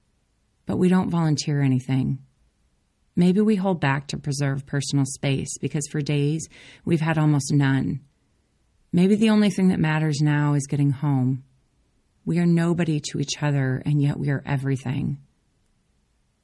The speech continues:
Nineteen. Sinaloa is greener than we imagined, with aurora haze hanging over fields. Rosy-fingered dawn arrives and passes before we notice we're at half a tank.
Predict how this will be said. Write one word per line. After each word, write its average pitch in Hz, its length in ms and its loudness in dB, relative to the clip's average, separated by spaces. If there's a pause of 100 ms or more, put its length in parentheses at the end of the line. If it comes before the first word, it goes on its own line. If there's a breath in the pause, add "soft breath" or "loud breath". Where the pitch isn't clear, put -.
Nineteen. 147 720 0 (800)
Sinaloa 165 800 0
is 147 140 -4
greener 156 380 0
than 135 160 2
we 135 100 2
imagined, 131 720 -2 (360 soft breath)
with 170 180 -2
aurora 156 560 -2
haze 147 500 -4
hanging 147 200 2
over 139 200 -2
fields. 139 720 -4 (680)
Rosy-fingered 165 840 0
dawn 151 340 0
arrives 143 680 -2 (360 loud breath)
and 147 120 0
passes 160 680 -4
before 156 280 -6
we 151 120 0
notice 151 440 -2
we're 151 140 -2
at 151 240 -8
half 156 320 -6
a 139 60 -6
tank. - 500 -4